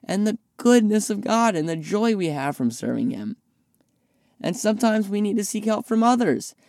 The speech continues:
We go to others and tell them our sins and ask them to pray for us to conquer over that sin. And like we said earlier, when we pray for help not doing that sin,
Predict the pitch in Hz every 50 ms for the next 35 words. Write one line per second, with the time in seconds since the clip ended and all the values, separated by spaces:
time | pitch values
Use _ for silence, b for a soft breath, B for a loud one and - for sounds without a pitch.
0 | b b b b b - 151 170 - 196 208 214 208 202 156 - 202 226 233 226
1 | 220 214 185 185 175 175 170 - 202 214 226 220 214 185 156 156 - - 139 123
2 | 120 117 131 117 92 123 175 185 190 - - 185 190 196 185 180 - - - 202
3 | 202 220 233 240 233 - 143 131 113 117 135 - - - 151 127 - _ _ -
4 | 190 202 214 226 - 208 190 165 143 123 120 123 120 120 - - 123 107 107 104
5 | 120 - b b b b b b b - 160 165 175 196 220 226 - 233 220 196
6 | 226 220 214 214 220 226 220 202 175 127 120 113 b b b b b b 139 147
7 | 160 170 196 220 220 - - - 185 180 196 214 202 214 170 175 170 170 175 175
8 | 196 226 - b b b b b - 156 160 175 175 160 175 185 190 190 196 196
9 | 190 190 - - 208 202 196 202 190